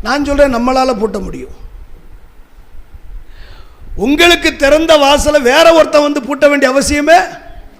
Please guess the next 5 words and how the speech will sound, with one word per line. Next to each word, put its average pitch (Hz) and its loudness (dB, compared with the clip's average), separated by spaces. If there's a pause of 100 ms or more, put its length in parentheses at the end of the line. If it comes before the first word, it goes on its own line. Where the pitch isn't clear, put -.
(580)
திறக்கிறதும் 320 2
பூட்டுறதும் 302 2 (420)
நம்மகிட்ட 262 4
தான் 254 2
இருக்குது. 196 0